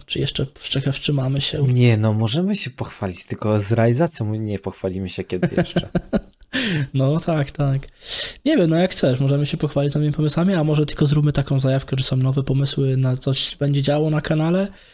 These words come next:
Speaker 1: ale
Speaker 2: Tak.
Speaker 1: nie powiemy co.
Speaker 2: Dobrze, to ja jestem za tym, to niech się państwo w takim razie
Speaker 1: <laughs>
Speaker 2: bacznie, e, przyglądają, e, czy jakichś materiałów nie ma dodatkowych, e, na kanale.
Speaker 1: Dokładnie.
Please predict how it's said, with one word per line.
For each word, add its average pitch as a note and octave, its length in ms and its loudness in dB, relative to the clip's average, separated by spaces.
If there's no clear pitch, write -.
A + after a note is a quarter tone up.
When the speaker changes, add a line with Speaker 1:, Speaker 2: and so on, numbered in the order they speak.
Speaker 1:
ale C3 120 2
Speaker 2:
Tak. C3+ 40 6
Speaker 1:
nie C3 80 6
powiemy C3 300 4
co. C#3 240 2
Speaker 2:
Dobrze, F3 320 2
to G#2+ 100 -2
ja A2+ 160 4
jestem A2+ 260 0
za G2+ 160 2
tym, F#2 160 -6
to G#2 120 -4
niech G#2+ 140 -6
się A2 100 -6
państwo G2+ 260 -8
w - 20 -12
takim F#2+ 200 -6
razie G#2+ 300 2
Speaker 1:
<laughs> C#3 100 2
Speaker 2:
bacznie, G#2 440 2
e, G2+ 300 -2
przyglądają, G#2 760 2
e, F2+ 200 -4
czy G#2 180 -4
jakichś F#2+ 360 -2
materiałów F#2 560 -4
nie F#2+ 80 -4
ma E2+ 140 -4
dodatkowych, E2+ 640 -10
e, F#2 480 -10
na F#2+ 80 -10
kanale. F#2+ 480 -6
Speaker 1:
Dokładnie. B2+ 720 -6